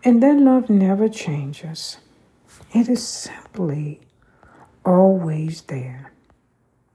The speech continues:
God loves you this very day and always.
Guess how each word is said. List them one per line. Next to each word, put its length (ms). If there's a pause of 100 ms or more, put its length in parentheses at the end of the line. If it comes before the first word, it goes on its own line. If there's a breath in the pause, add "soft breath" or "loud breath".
(2500 soft breath)
God 280
loves 440
you 360
this 340
very 480
day 680 (280)
and 180
always. 880